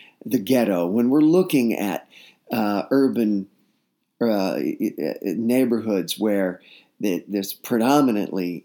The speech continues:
uh, full of crime and violence. But I, I, I think James warns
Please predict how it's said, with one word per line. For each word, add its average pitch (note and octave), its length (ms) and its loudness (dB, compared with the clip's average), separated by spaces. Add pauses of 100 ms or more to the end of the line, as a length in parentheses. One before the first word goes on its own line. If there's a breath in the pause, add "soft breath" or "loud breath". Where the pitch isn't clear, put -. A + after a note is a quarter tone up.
(160)
uh, D#2+ 140 -10 (160)
full D#3 180 0
of G2 140 -4
crime B2 500 -2
and F#2 160 -4
violence. G2+ 460 -2
But - 320 -6 (880 soft breath)
I, - 120 -6 (120)
I, E3 220 -8
I G3 100 -2
think D4 260 -2
James F#3 680 0 (720)
warns D#3+ 920 0